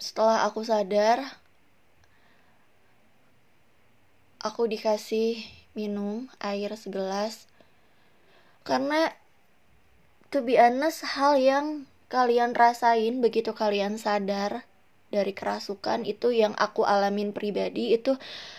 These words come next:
kalian tuh kayak bener-bener capek, badan aku dari atas sampai bawah itu tuh linu semua dan bener-bener kayak linglung.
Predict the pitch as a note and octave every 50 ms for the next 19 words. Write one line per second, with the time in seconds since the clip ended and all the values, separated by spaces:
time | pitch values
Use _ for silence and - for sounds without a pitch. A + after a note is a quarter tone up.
0 | - - - - C4+ B3+ B3 C4 C#4 D4 D4+ D#4 D#4 E4+ - E4 D#4 C#4+ C#4+ -
1 | - - - - A3 G#3+ - - - - - G#3+ C4+ C4 C4+ C#4 C4+ C4+ A#3+ B3+
2 | C4 C#4 C4 C4+ C4+ - - C#4+ C4+ C4 C4 - - - A#3+ - - C#4 C#4 -
3 | - - G#3 G3+ G#3+ G#3 G3 G3+ G#3+ G#3+ G#3 G#3+ A3 A3 A3 - - B3+ B3+ A3
4 | G#3 G#3 G3+ G#3 - - G3 - - - A#3+ A#3 - - A#3 A3 G#3+ G#3 G3+ -
5 | A3 G#3+ G3+ G#3 G3+ G3 G3+ G3+ G3+ G3+ G#3+ A3 A3 - _ _ _ _ - A3+
6 | A3+ - - C#4 C#4+ C4+ - _ _ _ _ _ _ - E4+ E4 D4 D4 C#4 B3+
7 | C4 C4+ C4+ C4+ B3+ - - - - C4 B3 B3 B3 B3+ C4 B3+ B3+ C4 C#4 C#4+
8 | - - - - - - - - - A#3+ A#3+ B3+ B3+ A#3+ A#3+ B3+ B3 A#3+ A3 A#3+
9 | B3+ B3+ C4 C4 C4+ C4+ - - C4 B3 - - C4 C#4 D4 E4 E4+ E4 D#4 C#4+
10 | C#4 C#4 C#4+ D4 D4